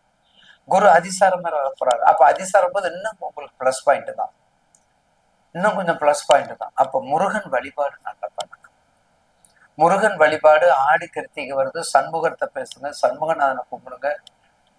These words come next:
அதே மாதிரி கண்டிப்பாக முருகப்பெருமானுடைய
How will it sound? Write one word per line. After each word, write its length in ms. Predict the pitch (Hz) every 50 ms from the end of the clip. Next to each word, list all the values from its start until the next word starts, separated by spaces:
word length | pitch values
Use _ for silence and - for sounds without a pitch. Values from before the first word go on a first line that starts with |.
| _ _ _ _ _ _ _ _ _ _ _ _ _ _ _ _ _ _ _ _ _ _ _ _ _ _ _ _ _ _ _ _ _ _ - 143
அதே 160 | 156 170 170 160 156
மாதிரி 220 | 151 139 131 123 117 - _ _ _ _ _ _ _ _ _ _ _ _ _ _ _ - 139
கண்டிப்பாக 640 | 143 147 147 165 156 - 156 147 143 139 151 156 151 - - _ _ _ _ _ _ _ _ _ _ _ _ _ _ 135 147
முருகப்பெருமானுடைய 840 | 180 190 185 214 202 196 - 175 156 147 147 139 135 131 139 135